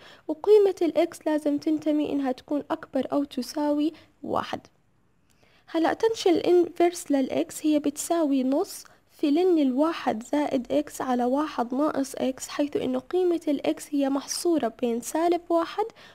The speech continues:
والواحد ولا تساويهم. هلأ كوتانش الانفرس للإكس هي بتساوي نص في لن الإكس زائد واحد على إكس ناقص واحد. هلأ سيكنش الانفرس للإكس هي بتساوي لن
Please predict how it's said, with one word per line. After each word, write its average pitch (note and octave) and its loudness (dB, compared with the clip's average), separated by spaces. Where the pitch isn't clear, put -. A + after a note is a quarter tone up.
والواحد D4+ 4
ولا D#4 4
تساويهم. A#3 -2
هلأ D#4+ 6
كوتانش G#4 2
الانفرس D#4+ 2
للإكس C#4+ -2
هي D4 2
بتساوي C#4+ 0
نص E4 -2
في D4 -2
لن D#4 2
الإكس D4 -4
زائد C4 -2
واحد D#4 -4
على C#4+ 4
إكس - -2
ناقص - -2
واحد. A3 -4
هلأ D4+ 2
سيكنش E4 2
الانفرس C#4 0
للإكس B3 -2
هي D#4+ 2
بتساوي D4 0
لن D#4 2